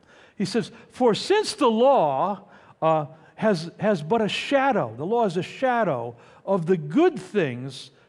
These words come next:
to come. Literally, it reads, "of the good things in the age that is coming." That's where we're living right now.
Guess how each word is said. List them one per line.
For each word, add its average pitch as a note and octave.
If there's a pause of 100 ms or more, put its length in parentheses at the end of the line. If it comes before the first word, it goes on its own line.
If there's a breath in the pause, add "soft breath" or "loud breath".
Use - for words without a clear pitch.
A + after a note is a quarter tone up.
(100)
to -
come. C3+ (240 soft breath)
Literally, B3
it D3
reads, D#3 (160 loud breath)
"of F#3+
the G3
good A#3+
things G#3+ (340 loud breath)
in G3+
the G3
age A#3+
that G3
is F3
coming." F3
That's -
where G3+
we're F3
living D#3
right C3+
now. C3